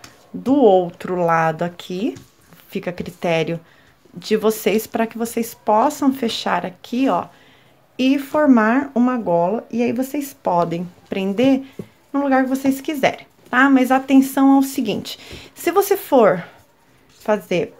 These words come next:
pra torcer, aí vocês podem colocar o botão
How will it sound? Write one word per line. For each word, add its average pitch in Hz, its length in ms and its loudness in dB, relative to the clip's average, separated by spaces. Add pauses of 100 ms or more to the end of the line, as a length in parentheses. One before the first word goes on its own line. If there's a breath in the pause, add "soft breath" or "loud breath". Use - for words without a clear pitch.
pra 320 180 2
torcer, 196 920 2 (160)
aí 196 140 -4
vocês 220 280 -6
podem 180 320 -4
colocar 180 680 -2
o 160 240 -4
botão 175 560 0